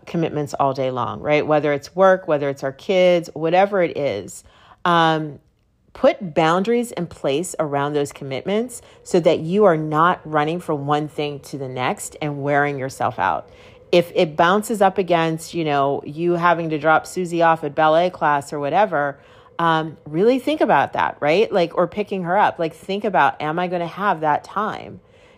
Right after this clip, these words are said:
You know, um, that's something that's really important to do, and it helps you kind of spread things out. Number five, do you feel guilty when you say no?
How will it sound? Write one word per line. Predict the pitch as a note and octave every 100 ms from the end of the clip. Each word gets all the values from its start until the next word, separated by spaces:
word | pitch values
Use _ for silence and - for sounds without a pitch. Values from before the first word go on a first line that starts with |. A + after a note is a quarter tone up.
| -
You | E3+
know, | D#3 D3+ F#3+ - -
um, | D#3+ D#3 D3 C#3+ D3 _ _ - -
that's | D#3+ D#3+ F3
something | G#3+ G3 G3+
that's | F#3 - E3+
really | E3+
important | F3 F3 E3+ D#3+ D#3
to |
do, | D#3+ E3
and | D3
it | -
helps | - F3 F3+ -
you |
kind | F#3 F#3+ D#3
of |
spread | - - D3+ C#3+
things | D#3 C#3+ C3+
out. | C3+ D#2+ C#2+ - - - - -
Number | G#3 B3
five, | C4 F#3+ D3+ C3+ -
do | G3+
you | A#3+
feel | C#4 B3+
guilty | A#3 A#3+ A#3+
when | A3 G3
you |
say | F3+ E3+
no? | C#3+ - -